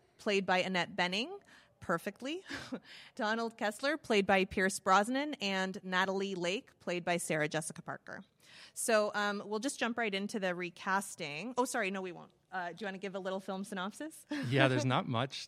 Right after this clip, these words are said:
Speaker 2: to give for this movie. It's aliens come and land on Earth, and nobody knows why they're there. And they trans-, they have, like, some, some scientist can translate their s-, noises into English somehow, and he brings this little box, and they say, "We come in peace."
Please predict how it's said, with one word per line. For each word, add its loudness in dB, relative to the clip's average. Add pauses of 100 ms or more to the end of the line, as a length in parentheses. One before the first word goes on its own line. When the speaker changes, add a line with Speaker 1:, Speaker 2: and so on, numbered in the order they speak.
Speaker 2:
to -4
give -2
for -4
this -4
movie. -2 (160)
It's -10
aliens -6 (260)
come -6
and -6
land -4 (240)
on -6
Earth, -2 (640)
and -4
nobody -6
knows -6
why -8
they're -10
there. 0 (420)
And -6
they -6
trans-, -6
they -4
have, 0
like, -2
some, -4 (520)
some -4
scientist 0
can -6
translate -2
their -2 (220)
s-, -14
noises -8
into -10
English -4
somehow, -6 (400)
and -6
he -10
brings -4
this -6
little -4
box, -2
and -8
they -6
say, -8
"We -4
come -6
in -4
peace." -6